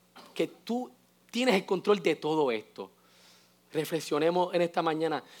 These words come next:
¿Tiene usted, tenemos conciencia de que Dios es realmente, eh, que es Dios en nuestras vidas?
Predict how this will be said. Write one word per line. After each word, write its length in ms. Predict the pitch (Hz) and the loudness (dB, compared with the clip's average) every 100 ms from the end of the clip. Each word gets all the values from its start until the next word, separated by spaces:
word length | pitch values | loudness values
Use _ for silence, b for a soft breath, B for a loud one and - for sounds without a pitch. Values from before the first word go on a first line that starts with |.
| B | B
¿Tiene 220 | 151 180 | 0 0
usted, 340 | 190 - 202 - - | 0 -2 -4 -4 -4
tenemos 380 | 151 156 196 | -2 0 -4
conciencia 920 | - 175 147 - 165 156 - 113 104 - b b b - | -4 -8 -8 -6 -4 -4 -6 -8 -8 -12 b b b -2
de 240 | 135 131 | -2 -2
que 400 | - 156 165 160 B B | -2 2 2 0 B B
Dios 340 | 123 147 156 - | -2 0 0 -2
es 180 | 135 - | -8 -6
realmente, 680 | 131 135 147 143 147 127 - _ _ _ _ _ _ _ _ | -4 -4 -6 -6 -6 -6 -10 _ _ _ _ _ _ _ _
eh, 260 | - 139 - _ _ | -8 -8 -10 _ _
que 160 | - 147 | -2 -2
es 100 | 143 | 0
Dios 200 | 143 139 | -2 -4
en 60 | 139 | -6
nuestras 300 | 135 135 110 | -6 -8 -6
vidas? 300 | 117 135 | -6 -8